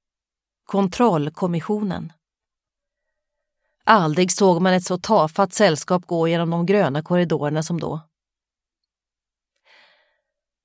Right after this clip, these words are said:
Man skulle kanske kunna tro att det är ett sånt hus som rymmer så mycket förtvivlan och ångest.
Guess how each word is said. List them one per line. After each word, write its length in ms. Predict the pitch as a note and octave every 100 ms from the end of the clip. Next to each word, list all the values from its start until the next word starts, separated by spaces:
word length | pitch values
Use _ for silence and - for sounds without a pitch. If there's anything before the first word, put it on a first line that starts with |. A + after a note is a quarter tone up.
| _ _ _
Man 120 | B3 B3
skulle 280 | - D4
kanske 260 | D4+ D4 B3
kunna 220 | C#4+ C4+
tro 400 | - G3+ F3+ F#3
att 260 | - F#3+ -
det 80 | F#3+
är 100 | F#3
ett 80 |
sånt 440 | - G#3+ G3+ F3+ E3
hus 400 | D3+ F3+ - -
som 200 | - G#3
rymmer 260 | G3+ G3
så 120 | F#3 G#3+
mycket 300 | F#3+ G3+ F#3+
förtvivlan 600 | F3 A3 G#3 D#3 C#3 D#3
och 140 | F#3
ångest. 560 | G#3 F3+ - - _